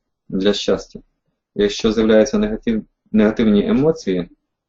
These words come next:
то значить, що десь підхопив інформаційного бруду. Або десь воно там є в тебе в підсвідомості. І,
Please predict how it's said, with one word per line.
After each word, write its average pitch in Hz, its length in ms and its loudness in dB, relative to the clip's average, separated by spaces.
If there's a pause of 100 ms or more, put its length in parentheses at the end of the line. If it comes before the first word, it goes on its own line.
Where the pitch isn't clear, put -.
(380)
то 147 480 2
значить, 127 440 -4
що - 240 -6
десь 123 280 0
підхопив 113 560 -4
інформаційного 101 680 -2
бруду. 90 440 -6
Або 156 200 0
десь 151 180 0
воно 139 100 0
там 127 180 -2
є 107 160 2
в 98 60 -2
тебе 95 220 -2
в 92 40 -8
підсвідомості. 92 840 -8 (1200)
І, 101 360 2